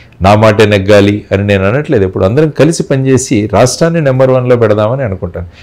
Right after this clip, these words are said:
ఎందుకంటే నేను సుస్పష్టంగా నా భావాలను వ్యక్తం చేసే వ్యక్తి. కానీ రాజకీయ పార్టీల్లో ఎలాగుంటుందంటే ఆ విధంగా సుస్పష్టంగా అభిప్రాయాలు వ్యక్తం చేసే వాళ్ళకు పెద్ద నాకు నచ్చకపోవచ్చు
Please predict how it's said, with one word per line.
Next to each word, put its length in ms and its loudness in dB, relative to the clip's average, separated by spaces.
ఎందుకంటే 320 2
నేను 180 -2
సుస్పష్టంగా 800 -2
నా 140 2
భావాలను 500 2
వ్యక్తం 280 0
చేసే 340 0
వ్యక్తి. 280 -4
కానీ 160 4
రాజకీయ 440 2
పార్టీల్లో 500 2
ఎలాగుంటుందంటే 1040 2
ఆ 160 2
విధంగా 560 2
సుస్పష్టంగా 1000 2
అభిప్రాయాలు 540 4
వ్యక్తం 360 0
చేసే 240 0
వాళ్ళకు 340 2
పెద్ద 200 0
నాకు 240 0
నచ్చకపోవచ్చు 640 -2